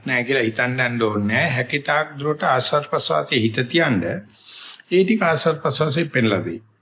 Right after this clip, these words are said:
ඒක මේ, මේක නැතයි කියලා ප-, මව පාණ්ඩ යන්නත් එපා, ඇතයි කියලා මව පාණ්ඩ යන්නත් එපා. ආ,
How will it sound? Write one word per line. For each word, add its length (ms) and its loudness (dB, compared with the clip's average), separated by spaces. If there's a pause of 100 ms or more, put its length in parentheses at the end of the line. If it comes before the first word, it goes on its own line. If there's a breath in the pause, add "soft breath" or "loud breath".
(160)
ඒක 200 0
මේ, 280 0 (640 loud breath)
මේක 200 -6
නැතයි 420 4
කියලා 280 0
ප-, 200 0
මව 220 2 (100)
පාණ්ඩ 340 0
යන්නත් 380 -2
එපා, 180 -2
ඇතයි 340 0
කියලා 260 0
මව 220 0
පාණ්ඩ 320 0
යන්නත් 360 -2
එපා. 240 2 (840 loud breath)
ආ, 240 0